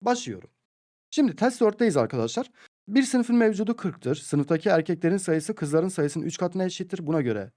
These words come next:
erkeklerin sayısı kaçtır? Arkadaşlar bakın, iki, e, sayının toplamı kırk diyorsa birine x, diğerine kırk eksi x diyorduk değil mi?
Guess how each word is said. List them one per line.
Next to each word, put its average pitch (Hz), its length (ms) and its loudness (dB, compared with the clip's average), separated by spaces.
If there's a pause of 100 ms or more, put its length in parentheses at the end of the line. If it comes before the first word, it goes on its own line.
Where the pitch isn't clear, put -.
(120)
erkeklerin 127 480 -4
sayısı 120 340 -6
kaçtır? - 400 -18 (480)
Arkadaşlar 196 600 0
bakın, 202 300 -2 (300)
iki, 240 400 -4 (280)
e, 139 240 -2
sayının 180 420 2
toplamı 185 640 -2 (240)
kırk 240 260 -2
diyorsa 220 460 -2
birine 208 260 -4
x, - 300 -8
diğerine 208 420 -2
kırk - 200 -8
eksi 180 240 -4
x 185 160 -6
diyorduk 131 320 -6
değil 285 100 0
mi? 113 140 -4